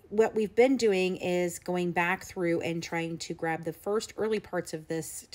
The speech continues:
this case and break it down. And tonight I am bringing you part two of the timeline breakdown. So if you'll remember, we were finishing up that the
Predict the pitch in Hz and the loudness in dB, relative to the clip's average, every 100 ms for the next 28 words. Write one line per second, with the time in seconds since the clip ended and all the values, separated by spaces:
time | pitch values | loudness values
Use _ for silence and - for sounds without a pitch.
0 | - 180 170 160 180 165 156 - 175 170 | -16 -4 -4 -2 -2 -2 -4 -6 -6 -2
1 | 160 160 - - 175 170 160 165 - - | -2 -2 -6 -6 -4 -4 -6 -10 -16 -16
2 | - - - 208 202 196 - 214 220 214 | -18 -10 -2 2 2 0 -2 0 2 2
3 | - 185 180 180 185 180 170 170 - 202 | 0 -2 -2 -2 -2 0 -2 -4 0 0
4 | - - - 269 208 175 202 - - - | -2 -10 -4 -2 0 0 -2 -8 -20 -4
5 | 190 190 180 - 185 185 - 185 185 190 | 2 2 2 -4 -2 -2 -2 0 2 2
6 | 175 170 165 170 170 - 170 151 - 185 | -2 -4 0 0 0 -2 -6 -6 -2 -2
7 | - 180 190 185 180 214 240 208 185 170 | -2 -4 -2 0 0 0 2 2 2 2
8 | 165 170 - 196 180 190 185 175 - 170 | 2 0 0 -4 -2 -2 -2 -2 -2 -6
9 | - 165 160 | -4 -4 -4